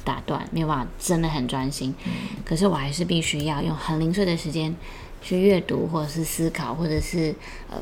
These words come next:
Speaker 1: 构思一些工作上需要的活动的项目。
Speaker 2: 嗯。
Speaker 1: 所以，呃，这个专心是真的一定要告诉自己，就是随时被打断，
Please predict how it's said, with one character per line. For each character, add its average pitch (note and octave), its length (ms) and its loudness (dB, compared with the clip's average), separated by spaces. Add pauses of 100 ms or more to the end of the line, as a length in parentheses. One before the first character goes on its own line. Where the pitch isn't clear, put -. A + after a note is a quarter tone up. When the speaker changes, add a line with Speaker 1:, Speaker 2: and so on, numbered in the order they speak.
Speaker 1:
构 E3 220 6
思 D#3+ 180 0
一 D#3 120 2
些 D3+ 200 -2
工 D#3 200 -2
作 D#3 100 2
上 D3+ 180 0
需 - 140 -4
要 C#3 140 0
的 - 120 0
活 C3+ 300 -2
动 D#3+ 220 0
的 - 100 -6
项 - 260 0
目。 - 360 -2
Speaker 2:
嗯。 A#2+ 200 0 (220)
Speaker 1:
所 F3 200 2
以， F3 600 2 (420)
呃， D3 300 -4 (120)
这 G3 100 -2
个 F3+ 80 4
专 E3 200 4
心 E3 200 2
是 E3 180 0
真 E3 220 2
的 D#3+ 80 0
一 - 140 -4
定 E3 280 2
要 D3+ 320 0
告 D#3 140 0
诉 D#3+ 140 2
自 D#3+ 120 0
己， - 200 -2
就 D3+ 120 -2
是 - 280 -2
随 F3+ 180 4
时 F3 160 2
被 E3 140 4
打 - 180 -4
断， C#3 240 -4